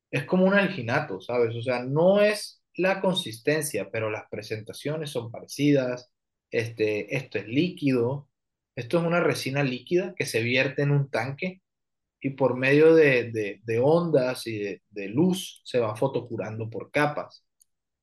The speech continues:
Entonces, esto es como una resina. Viene como en presentación de botes y así. Entonces,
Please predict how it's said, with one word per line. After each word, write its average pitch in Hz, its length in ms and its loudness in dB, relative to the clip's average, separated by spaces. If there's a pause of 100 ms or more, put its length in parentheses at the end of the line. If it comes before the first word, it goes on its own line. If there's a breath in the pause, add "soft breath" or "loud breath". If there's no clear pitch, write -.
(160)
Entonces, 135 600 0
esto 135 280 -2
es 151 60 -12
como 160 220 -4
una 165 100 0
resina. 131 480 -4 (1120)
Viene 120 540 -2
como 110 380 -10
en 113 120 -6
presentación 113 680 -8
de 123 100 0
botes 113 520 -2
y 98 60 -10
así. 143 320 -10 (2750)
Entonces, 156 600 2